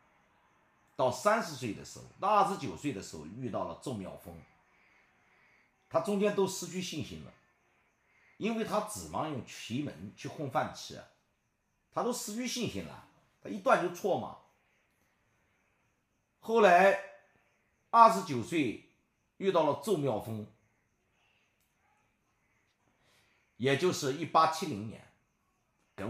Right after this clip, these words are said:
午年啊。到三十岁的时候，三十岁到辛未年的时候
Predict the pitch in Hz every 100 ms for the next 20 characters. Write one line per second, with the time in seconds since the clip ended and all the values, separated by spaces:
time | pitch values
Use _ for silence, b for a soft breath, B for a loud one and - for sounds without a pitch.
0 | 135 87 58 57 - - - _ _ _
1 | _ _ _ _ _ _ _ _ _ _
2 | _ _ _ _ _ _ _ 190 190 -
3 | 269 277 190 180 131 101 104 82 64 -
4 | _ _ _ _ _ _ _ _ _ _
5 | _ _ _ _ - _ _ _ _ _
6 | _ _ _ _ _ _ _ - 233 233
7 | 202 156 123 113 87 - _ 185 180 -
8 | 247 262 220 123 85 76 - 127 -